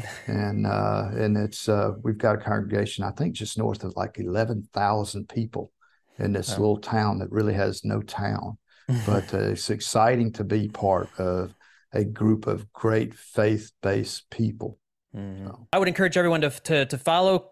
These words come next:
Speaker 1: Congressman Collins on Twitter. It's at Rep Mike Collins, and, uh, and just, uh, follow along with what he's doing there. It's, uh, been a pleasure getting to know you, sir, and thank you for taking some time here with C B N News and the D C Debrief. We really appreciate it.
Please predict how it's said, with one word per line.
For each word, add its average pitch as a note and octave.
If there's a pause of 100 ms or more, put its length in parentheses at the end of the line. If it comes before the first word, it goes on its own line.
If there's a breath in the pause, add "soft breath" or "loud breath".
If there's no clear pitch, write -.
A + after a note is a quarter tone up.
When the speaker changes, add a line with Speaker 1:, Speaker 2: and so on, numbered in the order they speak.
(160)
Speaker 1:
Congressman F3+
Collins F3
on D#3
Twitter. F#3+
It's C3+
at D#3
Rep D#3+
Mike D3+
Collins, D3+
and, B2 (380 loud breath)
uh, B2
and F#3
just, G3+
uh, F3+
follow B3
along F#3+
with D#3+
what D3
he's C3+
doing C3+
there. B2+
It's, B2+
uh, B2+
been C3+
a B2+
pleasure D#3
getting D3
to D3
know C#3+
you, D3
sir, D#3
and C3+
thank E3
you D#3
for C#3
taking C#3
some C3
time C3+
here C3
with B2+
C C#3
B B2+
N B2
News B2
and A#2+
the A2+
D A#2
C A#2+
Debrief. G2+
We A#2
really A2+
appreciate G2+
it. -